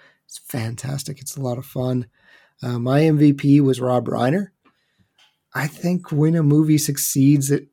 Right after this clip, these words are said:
everything it's trying to do, it's really hard for me to not just cop out and say, "Hey, director, you did your job and you did it well." And every single detail of this movie even the little tiny things, like making the M L T jokes,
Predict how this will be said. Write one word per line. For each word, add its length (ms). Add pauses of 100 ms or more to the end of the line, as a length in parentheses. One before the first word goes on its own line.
everything 600
it's 160
trying 340
to 80
do, 480 (180)
it's 160
really 220
hard 320
for 120
me 160
to 100
not 260
just 480
cop 280
out 200
and 100
say, 320 (380)
"Hey, 240
director, 480
you 160
did 200
your 120
job 420
and 100
you 80
did 200
it 120
well." 520 (800)
And 300
every 360
single 380
detail 600
of 140
this 320
movie 540 (280)
even 540 (140)
the 100
little 500
tiny 400
things, 400
like 280
making 560
the 200
M 180
L 160
T 400
jokes, 580